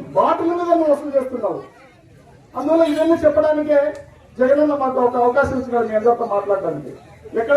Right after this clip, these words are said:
సొంత డబ్బులు అని చెప్పి చిన్న చిన్న సాటి ఫిల్మ్లు అంటే సినిమాలు చూపిస్తుంది.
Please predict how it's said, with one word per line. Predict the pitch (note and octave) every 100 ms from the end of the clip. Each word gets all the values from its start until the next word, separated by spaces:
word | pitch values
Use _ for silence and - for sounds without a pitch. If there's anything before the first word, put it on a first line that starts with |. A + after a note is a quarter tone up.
| C#4+
సొంత | C#4+ C4+
డబ్బులు | C4 B3+
అని | B3
చెప్పి | A#3 A3+ A3 - - - -
చిన్న | C4 C#4
చిన్న | C#4+ C#4+ -
సాటి | C4+ C#4 C#4
ఫిల్మ్లు | C#4 C#4 C4+
అంటే | D4 D4
సినిమాలు | D4 C#4+ D4+ C4+
చూపిస్తుంది. | B3+ A#3+ G3+